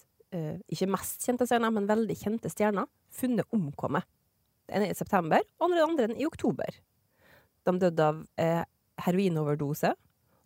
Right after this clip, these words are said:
og den andre døde av, ehm, en, i f-, som følge av kvelning etter bruk av barbituater.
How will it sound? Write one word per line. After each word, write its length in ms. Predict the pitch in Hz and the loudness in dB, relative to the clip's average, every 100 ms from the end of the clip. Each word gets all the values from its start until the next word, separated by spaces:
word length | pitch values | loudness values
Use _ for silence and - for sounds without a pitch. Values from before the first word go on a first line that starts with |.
| - | 0
og 140 | 190 | 0
den 120 | 190 196 | 0 -2
andre 240 | 196 175 | -2 0
døde 220 | 160 160 156 | -2 0 0
av, 80 | 170 - _ _ _ - | -2 -8 _ _ _ -6
ehm, 600 | 175 165 170 170 170 160 - _ _ _ - | -4 -4 -6 -6 -8 -10 -14 _ _ _ -4
en, 220 | 160 165 - _ _ - _ - | -2 -2 -8 _ _ -20 _ -12
i 80 | 185 | -8
f-, 100 | 190 | -6
som 160 | 196 | -2
følge 220 | 196 214 156 | 0 2 0
av 80 | 156 | -2
kvelning 720 | - - 214 214 233 214 156 240 | -8 0 2 4 2 2 0 -2
etter 180 | - 175 | -2 0
bruk 400 | 165 180 254 - | 2 2 2 2
av 140 | 170 | 0
barbituater. 1120 | 151 165 160 156 165 - 190 202 - - - | 2 2 2 0 -4 0 4 4 2 0 0